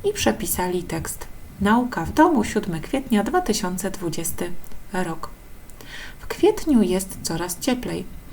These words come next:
Kwitną kwiaty, zielenią się łąki, a ogrodnicy wysiewają nasiona. Ptaki składają jaja w swoich gniazdach.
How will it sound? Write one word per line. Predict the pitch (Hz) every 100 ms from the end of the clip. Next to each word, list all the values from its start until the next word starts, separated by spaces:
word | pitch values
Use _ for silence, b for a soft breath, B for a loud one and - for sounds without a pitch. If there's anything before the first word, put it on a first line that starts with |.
| B -
Kwitną | - 285 - 359 359
kwiaty, | - 175 170 - 185 190 B B B 180
zielenią | 185 170 165 190 240
się | 254 277
łąki, | 247 202 175 170 - 220 233 - -
a | 185 202
ogrodnicy | 196 208 214 - 214 180 - 262 302 -
wysiewają | 185 180 190 185 175 180 196 196
nasiona. | 190 190 - 185 170 165 - - - - - - - - - - -
Ptaki | - 320 330 240
składają | 220 202 185 190 180 165
jaja | 190 214 208
w | 214
swoich | - 185 180
gniazdach. | - 190 175 175 170 170